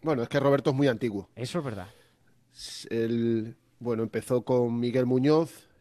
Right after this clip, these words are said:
Speaker 1: que no hacía una rotación ni en los entrenamientos de los jueves, y evidentemente el fútbol ha evolucionado, ¿no? Las plantillas son amplísimas.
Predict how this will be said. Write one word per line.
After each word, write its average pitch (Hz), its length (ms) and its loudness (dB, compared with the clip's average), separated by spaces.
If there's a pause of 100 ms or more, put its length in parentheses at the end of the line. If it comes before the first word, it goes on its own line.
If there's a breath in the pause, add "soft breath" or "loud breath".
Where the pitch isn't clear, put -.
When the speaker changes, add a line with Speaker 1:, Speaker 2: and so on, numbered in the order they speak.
(120)
Speaker 1:
que 104 160 -10
no 117 100 -2
hacía 123 280 0
una 120 440 2
rotación 123 680 0
ni 113 120 -2
en 107 200 -2
los 110 180 -2
entrenamientos 117 680 0
de 123 60 2
los 120 120 2
jueves, 160 480 2 (840 soft breath)
y 110 160 -12
evidentemente 113 1040 -2 (560)
el 101 160 -12
fútbol 131 300 2
ha 135 80 4
evolucionado, 120 580 -2
¿no? 120 220 -10 (100)
Las 117 180 -10
plantillas 120 540 0
son 120 340 0
amplísimas. 165 840 2